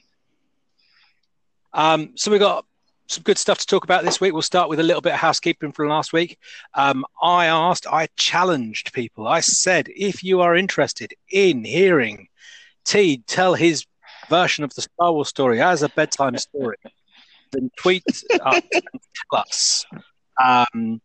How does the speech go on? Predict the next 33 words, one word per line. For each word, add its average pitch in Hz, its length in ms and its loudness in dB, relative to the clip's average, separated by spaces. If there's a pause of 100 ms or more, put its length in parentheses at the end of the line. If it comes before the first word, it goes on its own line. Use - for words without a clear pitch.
(280)
you 131 80 -4
know, 127 80 2
interact 143 640 -2
with 147 100 2
us 131 100 0
on 131 120 2
any 165 200 2
of 143 80 2
our 135 120 2
social 135 300 0
media 131 300 0
at 147 180 -2 (120)
Geeking 127 280 -4
In 127 120 0
Pod 120 320 -2
and 127 160 -6
tell 185 240 0
us 110 160 0
that 117 140 -12
you 165 180 -2
want 156 200 0
to - 80 -4
hear 156 140 2
this. - 320 -6 (500)
And 127 240 -2
we 165 180 2
did 165 320 0
get - 440 -4
one 139 220 0
of 135 120 -2
our 123 360 2
listeners, 113 640 -4 (420)
um, 113 560 2